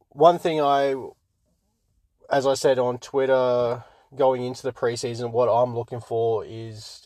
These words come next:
I'm not about, I'm not interested in winning and losing. I'm not interested whether shots are falling. Interested in the process of what's been going on and se-, and seeing the team put into practice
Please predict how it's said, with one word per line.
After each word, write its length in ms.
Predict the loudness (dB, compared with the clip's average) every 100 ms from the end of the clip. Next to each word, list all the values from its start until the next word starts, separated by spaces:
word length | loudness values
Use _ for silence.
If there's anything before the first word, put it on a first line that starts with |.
| -12
I'm 160 | -2
not 160 | 2 4
about, 380 | 4 2 0 -2
I'm 80 | -4
not 140 | -4 -4
interested 320 | -10 -12 -10
in 80 | -8
winning 260 | -8 -6
and 100 | -2
losing. 600 | -2 -2 -4 -6 -6 -8 -10
I'm 200 | -8 -2
not 160 | -2
interested 400 | -2 -8 -6 -4
whether 200 | -4 -8 -6
shots 320 | -4 -4 -8
are 40 |
falling. 760 | -20 -4 0 2 0 -2 -6 -12 _ _ _ _ _ _ _ _ _
Interested 420 | -10 -8 -2 0
in 100 | 0
the 80 | -2
process 540 | 2 4 4 0 -6 -6
of 100 | -2
what's 420 | -2 -2 -6 -14
been 200 | -12 -4
going 200 | -2 -2
on 140 | -2
and 100 | -6
se-, 180 | -10 -12
and 420 | -10 -10 -8 -10
seeing 300 | -8 -6 -6
the 60 | -8
team 300 | -6 -6 -4
put 100 | -4
into 160 | -4 -2
practice 640 | 2 2 2 -6 -6 -14